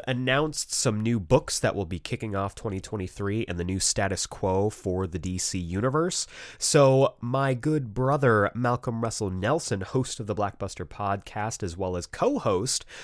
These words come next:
of the Geeksplained Book Club, is joining me this week to pitch five comics. We're each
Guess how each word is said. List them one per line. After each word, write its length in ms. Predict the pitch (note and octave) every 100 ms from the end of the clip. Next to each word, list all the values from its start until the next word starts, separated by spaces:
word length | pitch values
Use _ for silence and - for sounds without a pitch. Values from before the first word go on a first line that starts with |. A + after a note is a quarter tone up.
| - -
of 120 | F#2+
the 80 | G#2
Geeksplained 640 | A2+ - - A2 G2 F2+
Book 160 | C#3+ -
Club, 380 | - A2 A2 -
is 180 | A2+ G2+
joining 460 | G2 C#3 D3 C#3
me 140 | C3+ B2+
this 420 | F#2+ B2 - -
week 260 | A2+ A#2 -
to 180 | - A#2
pitch 560 | - - G#3+ - - - - -
five 840 | - - G#3+ G#3+ A3+ A#3 A#3+ A3 -
comics. 600 | - G#3+ G3 C3 G#2 -
We're 180 | A#2+ -
each 420 | - E3+ F#3+ -